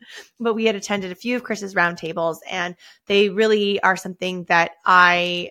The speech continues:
love recommending to others, you know, depending where you are in your business and what kind of investments you are looking to make in your business. Chris's roundtables were remarkably transformative and expansive for both myself and Matt. And one of the ideas that came up for us in our, our second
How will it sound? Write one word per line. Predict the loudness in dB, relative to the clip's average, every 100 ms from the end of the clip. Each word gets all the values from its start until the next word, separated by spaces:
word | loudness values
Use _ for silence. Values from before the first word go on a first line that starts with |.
| -14
love | -8 0 0 2
recommending | -4 -2 -4 -6 -8
to | -6
others, | -4 -2 -4 -8 -18 _
you | -10 -8 -8
know, |
depending | -6 -4 -2
where | -2
you | 0
are | 0
in | -2
your | 0
business | 0 2 0 -2 -2
and | -6 -6 -16 _ _ -4
what | -2
kind | -2
of | -2
investments | 0 -2 -2 -4 -4
you | 0
are | 2 2
looking | -2 -6
to | -4
make | -4
in | -4
your | -4
business. | -4 -4 -4 -6 -10 -20 _ -6
Chris's | -4 -2 2
roundtables | 2 2 -2 -4 0 0 -2 -10 _
were | -4 -2 -2
remarkably | -2 0 0 0 -4 -4 -4 -6
transformative | -10 -12 -6 -6 -2 -4 -4 -4
and | -2 -2
expansive | -4 -8 -6 -6 -6 -10 _
for | -8
both | -4 -4 -4
myself | -4 -2 -2 -2 -4 -4
and | -2 0
Matt. | 0 0 0 -4 -16 -20 _ _ -4
And | -2
one | -2
of | -2
the | -2
ideas | -2 -2 -2 -2 -2
that | -6 -6
came | -6 -4
up | -4 -4
for | -2
us | -2 -6 -12
in | -6
our, | -2 0 -2 -4
our | -8
second | -2 0 0 -4